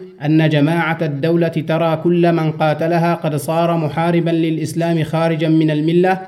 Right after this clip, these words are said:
وهذا لسان حالهم وإن لم يصرحوا به بمقالهم، ولسان الحال أصدق من لسان المقال.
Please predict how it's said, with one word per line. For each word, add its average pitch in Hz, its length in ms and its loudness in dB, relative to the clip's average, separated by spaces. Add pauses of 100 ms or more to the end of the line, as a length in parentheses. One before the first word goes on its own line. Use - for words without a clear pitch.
(360)
وهذا 165 580 2
لسان 160 460 -2
حالهم 170 600 2
وإن 165 240 -2
لم 160 240 0
يصرحوا 160 680 0
به 165 320 0
بمقالهم، 165 800 2 (380)
ولسان 165 500 2
الحال 165 460 0
أصدق 165 360 -4
من 165 140 2
لسان 160 440 0
المقال. 147 500 0